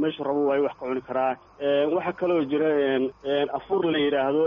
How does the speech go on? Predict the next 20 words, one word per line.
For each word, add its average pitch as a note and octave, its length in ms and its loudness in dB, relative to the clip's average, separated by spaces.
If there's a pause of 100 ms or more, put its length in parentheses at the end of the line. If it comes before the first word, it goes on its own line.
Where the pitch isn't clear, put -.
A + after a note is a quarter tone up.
(120)
ee, C3+ 480 2
Maa'idatur D3+ 420 -2
Raxmaan, C#3+ 540 -2 (460)
oo C#3+ 120 0
ah C#3+ 360 -2
afur D3 340 -8 (120)
free D#3+ 360 2
ah, B2 140 -4 (440)
oo D3 220 0
isla D#3 200 -6
markaana D#3 460 -2
ay C#3+ 140 2
ku E3 160 -2
wada C3+ 160 0
afuraan D3 440 -4
kumanaan D#3 840 0 (360)
qof E3+ 240 -6
oo C#3+ 120 0
muslim D3+ 440 0
ah C3 120 -2